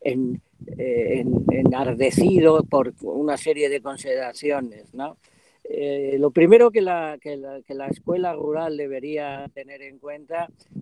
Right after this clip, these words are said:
es un repaso a lo que significa la cultura rural de, de todos los tiempos, hasta, hasta que fue obligada a traicionarse a, a sí mismo,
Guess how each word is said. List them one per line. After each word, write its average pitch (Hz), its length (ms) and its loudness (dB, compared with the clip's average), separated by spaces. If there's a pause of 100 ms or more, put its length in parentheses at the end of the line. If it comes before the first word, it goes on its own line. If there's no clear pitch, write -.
(160)
es 151 220 -6
un 220 160 0
repaso 165 760 -6 (220)
a 123 100 -10
lo 123 160 -8
que 131 200 -8
significa 139 580 -8
la 147 180 -6
cultura 135 440 -6
rural 131 420 -6
de, 117 320 -4
de 120 160 -8
todos 139 380 -4
los 131 200 -8
tiempos, 139 420 -8 (340)
hasta, 131 560 -4
hasta - 340 -10
que 143 140 -4
fue 190 200 4
obligada 170 560 4
a 147 60 -4
traicionarse 127 1120 -6
a, 117 380 -14
a 131 40 -14
sí 143 200 -10
mismo, 160 460 -10